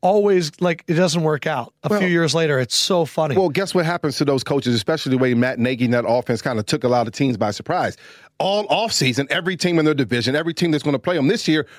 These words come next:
Speaker 2: are trying to figure out how to stop 'em. That's what they're doing. And now the little trick plays with Tariq Cohen, guess what? Those don't work anymore.
Speaker 1: No.
Speaker 2: Getting the ball to your quarterback and, and, uh, nope, those don't work
Speaker 1: And
Speaker 2: anymore.
Speaker 1: not only that, they traded all of their draft picks for Khalil Mack.
Speaker 2: Yeah.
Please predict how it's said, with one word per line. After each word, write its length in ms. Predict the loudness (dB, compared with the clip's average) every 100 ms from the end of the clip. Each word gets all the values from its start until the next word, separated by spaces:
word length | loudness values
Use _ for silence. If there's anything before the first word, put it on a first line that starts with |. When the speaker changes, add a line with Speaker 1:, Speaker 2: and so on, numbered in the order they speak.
| -4
Speaker 2:
are 80 | -2
trying 180 | -2
to 60 | -2
figure 240 | -2 0
out 100 | 0
how 80 | 0
to 80 | -2
stop 340 | -2 -2 -2 -4
'em. 120 | -6 _ _ _ _ -6
That's 180 | -2 2
what 100 | 2
they're 100 | 2
doing. 320 | 0 -2 -4 _ _ _ _
And 400 | -6 -4 0 2
now 280 | 2 0 -2
the 120 | -2
little 240 | 2 2 2
trick 280 | 0 0 0
plays 220 | 0 2
with 140 | 0
Tariq 280 | 0 0 0
Cohen, 320 | 0 2 0 -2 -4
guess 160 | -2
what? 100 | 0
Those 200 | 0 0
don't 160 | 0 -2
work 160 | -4 -6
anymore. 320 | -6 -8 -6
Speaker 1:
No. 220 | -8 -8 -12 _ _
Speaker 2:
Getting 180 | -4 -2
the 80 | 0
ball 240 | 0 0
to 100 | 2
your 120 | 0 2
quarterback 480 | 0 0 0 0
and, 140 | -2 0
and, 120 | 0
uh, 220 | 2 0 0
nope, 240 | -2 -2 -2
those 240 | -2 0
don't 140 | 0
work 160 | -2 -2
Speaker 1:
And 100 | -4
Speaker 2:
anymore. 180 | -2 -2
Speaker 1:
not 120 | 0
only 140 | 0
that, 280 | 0 0 -2 -8 _ _ -18
they 300 | -4 0 0
traded 680 | 0 -2 0 0 -2 -4 -6 _ _ _ _ _ _
all 300 | 0 0 0
of 80 | 2
their 160 | 2 2
draft 320 | 0 0 -2
picks 320 | -4 -4 -6
for 160 | -2 -2
Khalil 380 | 0 0 0 -2
Mack. 360 | -4 -6 -8 -6
Speaker 2:
Yeah. 200 | -6